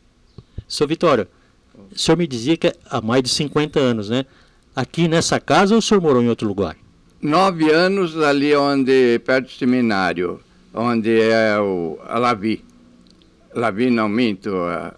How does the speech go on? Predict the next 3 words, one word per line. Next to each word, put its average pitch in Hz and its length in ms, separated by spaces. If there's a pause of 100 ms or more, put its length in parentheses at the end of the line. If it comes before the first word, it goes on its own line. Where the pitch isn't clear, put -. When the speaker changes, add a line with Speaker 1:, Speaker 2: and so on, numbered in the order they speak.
(200)
Speaker 2:
Nauglass, 113 720 (520)
né? 104 200 (480)
E 113 380